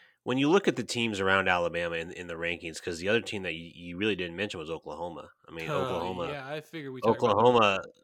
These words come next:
Speaker 1: you know, <laughs> needs to pull one out by the hair of their chinny chin chin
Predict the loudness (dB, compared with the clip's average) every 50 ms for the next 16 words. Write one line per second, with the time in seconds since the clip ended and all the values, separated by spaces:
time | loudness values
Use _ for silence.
0 | -20 -16 -8 -4 -2 0 2 2 2 0 -2 -2 -2 -4 -2 -2 -4 -6 -4 -2
1 | 2 4 4 4 4 4 0 0 0 4 6 6 6 6 6 6 6 6 6 6
2 | 4 0 _ _ -12 -6 -4 -2 -2 0 0 2 2 2 0 -2 -4 -4 -4 -4
3 | -4 -6 -6 -10 -10 -8 -6 -4 -4 -4 -6 -8